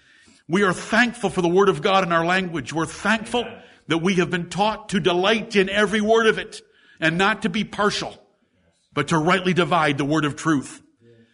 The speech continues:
Speaker 1: Oh Lord, we are thankful. We are thankful you've opened our eyes, our ears, and our hearts to that word. Bless us to live it,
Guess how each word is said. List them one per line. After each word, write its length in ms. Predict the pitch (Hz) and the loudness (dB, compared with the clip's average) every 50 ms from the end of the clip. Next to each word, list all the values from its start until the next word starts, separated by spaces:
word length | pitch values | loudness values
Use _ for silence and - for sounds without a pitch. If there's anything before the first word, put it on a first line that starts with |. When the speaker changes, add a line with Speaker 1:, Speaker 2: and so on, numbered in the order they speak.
| _ _ _ | _ _ _
Speaker 1:
Oh 320 | - 147 175 190 196 196 | -2 2 4 6 8 8
Lord, 340 | 196 196 190 185 185 180 170 | 6 6 6 6 4 4 2
we 140 | 165 185 170 | 2 0 0
are 80 | 156 | 0
thankful. 580 | 143 - - 147 147 147 - - 151 135 - _ _ _ _ _ _ _ | -2 -2 -4 -4 -4 -4 -8 -12 -16 -18 -18 _ _ _ _ _ _ _
We 140 | - 151 165 | -2 0 0
are 60 | 175 | 0
thankful 480 | 160 - - 170 170 175 160 - 180 190 | 0 -2 -2 -2 -2 -2 -2 -2 -4 -2
you've 160 | 175 170 139 | -2 0 0
opened 280 | 180 180 175 185 175 175 | 0 -2 -2 -4 -2 0
our 240 | 170 170 175 175 165 | 0 0 0 -2 -2
eyes, 520 | 160 170 180 185 190 196 196 185 147 160 | -2 0 0 2 2 0 0 -2 -4 -4
our 180 | 180 185 190 185 190 | -2 -2 -2 -2 -2
ears, 340 | 202 202 214 214 214 - 208 | -2 -2 0 -2 -2 -2 -2
and 100 | 190 202 | -2 0
our 140 | 202 202 | 0 0
hearts 380 | 180 147 180 202 185 175 - - | 0 0 0 0 0 -2 -6 -6
to 100 | - 156 | -6 -4
that 220 | 135 131 131 135 | -2 -2 -2 -2
word. 360 | 139 139 127 113 107 101 95 - _ _ _ _ _ _ _ _ _ _ | -2 -2 -2 -2 -4 -6 -10 -16 _ _ _ _ _ _ _ _ _ _
Bless 340 | - - 139 170 165 - - | -6 -2 0 0 0 -2 -4
us 180 | 170 147 135 - | -8 -8 -8 -6
to 100 | - 135 | -6 -4
live 220 | 127 135 139 117 | -2 -2 -2 -2
it, 180 | 127 - - | -4 -10 -14